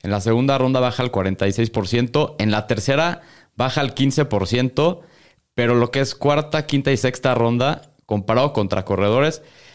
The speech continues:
aquí es en la cuarta ronda diez-, más del dieciséis por ciento, en la quinta ronda más del dieciocho por ciento,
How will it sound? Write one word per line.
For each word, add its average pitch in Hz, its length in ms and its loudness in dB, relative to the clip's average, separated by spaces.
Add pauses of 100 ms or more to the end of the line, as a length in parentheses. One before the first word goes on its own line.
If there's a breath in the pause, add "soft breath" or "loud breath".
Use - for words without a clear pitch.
aquí 104 260 -4
es 120 100 -2
en 117 60 0
la 113 100 0
cuarta 135 280 0
ronda 135 220 0
diez-, 110 300 -2
más 127 180 0
del 139 140 0
dieciséis 107 380 0
por 113 180 -4
ciento, 113 320 0
en 120 80 2
la 90 140 -2
quinta 110 240 -2
ronda 117 240 0
más 117 160 0
del 120 120 -2
dieciocho 113 440 -2
por 92 160 -2
ciento, 117 420 -2